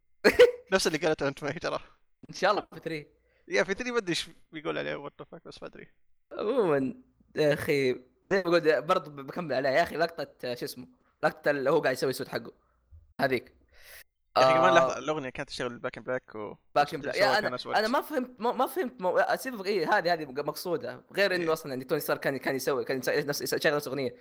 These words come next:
Speaker 2: مم.
Speaker 1: أو يسمع إس دي سي خير شر. آه، بس إيش، إيش طاري ليد
Speaker 2: ليد
Speaker 1: زيبلين؟
Speaker 2: زيبلين. لا، غالبًا ممكن يعني يحسب إنه ليد زيبلين ولا زي كذا.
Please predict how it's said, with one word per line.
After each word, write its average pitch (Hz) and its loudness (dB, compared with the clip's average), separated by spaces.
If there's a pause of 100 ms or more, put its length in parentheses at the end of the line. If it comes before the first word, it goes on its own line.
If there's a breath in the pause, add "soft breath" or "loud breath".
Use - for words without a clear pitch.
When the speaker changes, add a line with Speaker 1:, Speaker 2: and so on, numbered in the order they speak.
(340 soft breath)
Speaker 2:
مم. 123 -10
Speaker 1:
أو 139 2
يسمع 143 2
إس 139 0
دي 139 -6
سي - -6
خير 123 -2
شر. - -6 (480)
آه، 147 6
بس 160 0
إيش، - -2
إيش - -4
طاري 339 2
ليد 339 -2
Speaker 2:
ليد 170 -2
Speaker 1:
زيبلين؟ 139 -6
Speaker 2:
زيبلين. 120 -10 (340 loud breath)
لا، 220 4
غالبًا 190 4
ممكن 139 -6
يعني 113 -10 (220)
يحسب 127 -14
إنه 113 -14
ليد 113 -18
زيبلين 117 -16
ولا 117 -18
زي - -18
كذا. - -20